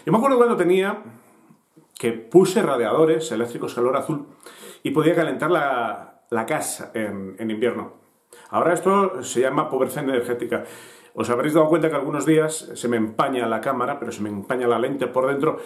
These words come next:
porque tengo esta habitación cerrada, normalmente no grabo vídeos, y claro, se, hace, hace un frío que pela. Bueno, de hecho, eh, esto se llama pobreza energética,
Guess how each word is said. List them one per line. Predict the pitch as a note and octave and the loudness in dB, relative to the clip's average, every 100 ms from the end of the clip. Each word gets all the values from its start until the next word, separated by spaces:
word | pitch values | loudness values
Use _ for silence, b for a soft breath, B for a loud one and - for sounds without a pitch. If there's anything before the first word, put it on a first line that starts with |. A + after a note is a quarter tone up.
| B B B B - _ - - | B B B B -20 _ -20 -8
porque | B2+ A#2+ | -4 0
tengo | C#3+ E3+ F3+ F#3 - - _ - | 4 6 4 2 -6 -18 _ -8
esta | D3+ D3+ | -2 0
habitación | D3+ D3 C3+ B2 | 0 -2 -2 -4
cerrada, | A#2+ A#2+ C#3+ C3 | -2 0 0 0
normalmente | B2 A#2 C3 B2+ | -2 -2 -2 -2
no | C3 | 0
grabo | B2+ B2+ B2+ | 0 0 0
vídeos, | C#3 C3 C3 C3 - _ _ _ B B B B B B B C3+ | 2 2 0 -4 -14 _ _ _ B B B B B B B -6
y | C#3 C#3 C3 C3 C3 - | -2 -2 -2 -2 -6 -6
claro, | B2+ C3+ - - - - | -2 -2 -2 -8 -10 -8
se, | - A#2 - - | -8 -8 -14 -8
hace, | A2 - B2+ | -8 -4 -4
hace | - C#3 | -2 -4
un | A#2 | -4
frío | D3 D3 | -4 -4
que | C3+ | 0
pela. | A#2 - - | 0 0 -4
Bueno, | C#3+ C#3 B2+ | -6 -4 -2
de | C#3+ | 0
hecho, | F3+ - - G3 G3 - - - | 2 2 0 0 0 -10 -16 -2
eh, | B2+ A2 G#2+ G#2 G2+ - b b b b b b b _ _ _ | 0 0 0 -4 -6 -18 b b b b b b b _ _ _
esto | D#3 D#3 D#3 | -2 -2 -2
se | |
llama | C#3+ D3 C3+ | 0 0 0
pobreza | C3 B2 - | -2 -2 -4
energética, | C3 A2 B2+ A#2+ A#2 - | -4 -4 -4 -4 -4 -8